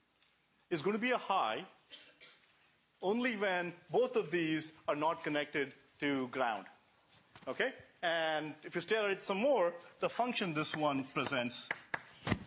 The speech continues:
this is my AND function. So suppose this one didn't exist,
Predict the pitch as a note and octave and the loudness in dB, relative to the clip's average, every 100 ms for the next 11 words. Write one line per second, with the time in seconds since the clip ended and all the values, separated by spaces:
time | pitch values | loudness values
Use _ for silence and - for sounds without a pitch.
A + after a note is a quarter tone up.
0 | - - - - G#3 G3+ A3+ G3 G3 F#3+ | -10 -12 -14 -4 -2 0 2 2 2 2
1 | A3 F#3 - C#3 - A#2 - _ _ _ | 2 0 -4 -4 -4 -6 -8 _ _ _
2 | - - - G3 G#3+ G3 G#3+ A3 F#3+ F3+ | -16 -12 -6 -2 0 0 0 0 0 0
3 | F3+ E3 D3+ D#4 G#3+ - | 0 0 2 2 2 -2